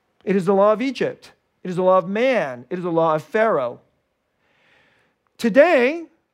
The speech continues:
Egypt is just called America. <laughs> Because America has no God above America and no law above whoever is powerful in your life, then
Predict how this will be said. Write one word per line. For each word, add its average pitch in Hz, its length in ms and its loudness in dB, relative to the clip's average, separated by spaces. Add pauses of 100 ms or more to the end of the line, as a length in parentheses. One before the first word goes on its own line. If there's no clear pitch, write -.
(760)
Egypt 233 320 -4
is 220 80 -4
just - 200 -8
called 190 440 0
America. 180 680 -8 (240)
<laughs> - 120 -20 (1800)
Because 190 180 -6
America 220 500 0
has 196 180 0
no 190 200 -2
God 160 440 -2 (120)
above 143 280 -2
America 127 680 -8 (640)
and 160 100 -2
no 170 160 0
law 156 600 -2 (420)
above 156 320 -2
whoever 220 500 2
is 208 140 -4
powerful 202 460 0
in 226 260 -6
your 240 200 4
life, 247 520 0 (960)
then 247 440 -2